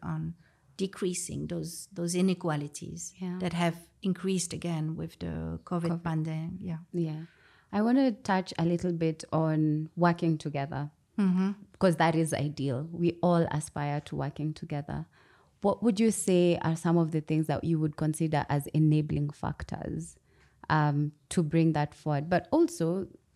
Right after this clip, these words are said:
Speaker 2: to flip the coin a little bit, what are some of the barriers? So that, because sometimes when you address the barriers, um, it, it, when we reduce the barriers, it helps to, to make it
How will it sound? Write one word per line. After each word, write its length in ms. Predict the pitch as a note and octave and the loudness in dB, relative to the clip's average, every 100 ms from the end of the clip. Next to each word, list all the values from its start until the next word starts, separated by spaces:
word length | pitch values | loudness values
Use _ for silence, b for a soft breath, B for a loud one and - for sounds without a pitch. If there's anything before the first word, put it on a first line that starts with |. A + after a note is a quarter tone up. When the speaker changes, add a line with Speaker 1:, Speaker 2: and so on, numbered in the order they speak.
| _ _ | _ _
Speaker 2:
to 80 | - | -12
flip 240 | - G3+ G#3+ | -4 -4 -2
the 100 | F3 | -4
coin 220 | F3 E3+ | -2 -2
a 60 | E3 D#3+ | -2 -4
little 160 | E3+ D#3 | -6 -6
bit, 140 | D3+ | -6
what 140 | E3+ F#3+ | -2 -2
are 80 | F#3+ F3+ | -2 0
some 100 | F3 | -2
of 40 | E3 | -2
the 100 | D#3+ | -4
barriers? 600 | C#3+ D3+ D#3 C#3 - D#3 - | -2 -2 -2 -4 -6 -6 -2
So 60 | E3+ | 0
that, 260 | D#3 C3+ | 0 0
because 240 | E3+ F#3 F3 | -2 0 2
sometimes 480 | E3+ F3+ F#3 F3+ | 2 2 2 2
when 100 | E3+ D#3 | 2 0
you 60 | - | -2
address 320 | D#3 E3 E3 | -2 -2 -2
the 100 | D#3 D#3 | -4 -2
barriers, 440 | D#3 F3 G#3 G3+ - b b b b - | 0 2 0 -2 -10 b b b b -2
um, 280 | D3+ D3 D3 D3 - | 2 2 2 0 2
it, 80 | E3 G2+ | 2 2
it, 60 | - - | -2 -8
when 260 | D#3 E3+ F#3+ G#3 | -8 0 2 2
we 60 | G#3 | 0
reduce 220 | G#3 G3+ F#3 | 0 -2 -2
the 100 | E3+ | -2
barriers, 360 | E3 E3 E3+ | 0 0 0
it 180 | - D#3+ D3 | -2 -4 -2
helps 280 | D#3+ D#3 - - | -2 -2 -8 -2
to, 280 | D#3 D3+ D3 - | 0 0 -4 -8
to 60 | D#3+ C#3+ D3 - | -6 -6 -8 -4
make 320 | D#3 D#3 D#3 | 0 0 2
it 140 | D#3 | -2